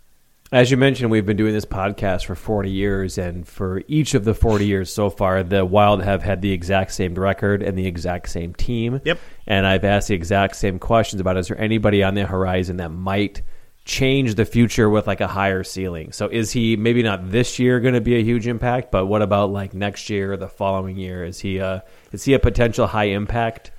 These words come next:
Speaker 1: high
Speaker 2: I don't,
Speaker 1: ceiling dude?
Speaker 2: I don't think he's the kind of high ceiling dude that's gonna change a franchise or anything. I think people mostly see
Speaker 1: Okay.
Speaker 2: him as sort of a solid top,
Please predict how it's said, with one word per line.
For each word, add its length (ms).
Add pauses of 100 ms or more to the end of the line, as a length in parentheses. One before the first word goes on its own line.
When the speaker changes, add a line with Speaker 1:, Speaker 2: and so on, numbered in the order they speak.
(240)
Speaker 1:
high 160
Speaker 2:
I 20
don't, 160
Speaker 1:
ceiling 260
dude? 300
Speaker 2:
I 100
don't 220
think 160
he's 340
the 80
kind 380
of 120
high 200
ceiling 420
dude 300
that's 140
gonna 180
change 320
a 20
franchise 640
or 120
anything. 340 (140)
I 80
think 300
people 260
mostly 400
see 160
Speaker 1:
Okay. 80
Speaker 2:
him 100
as 220
sort 240
of 80
a 80
solid 720 (920)
top, 400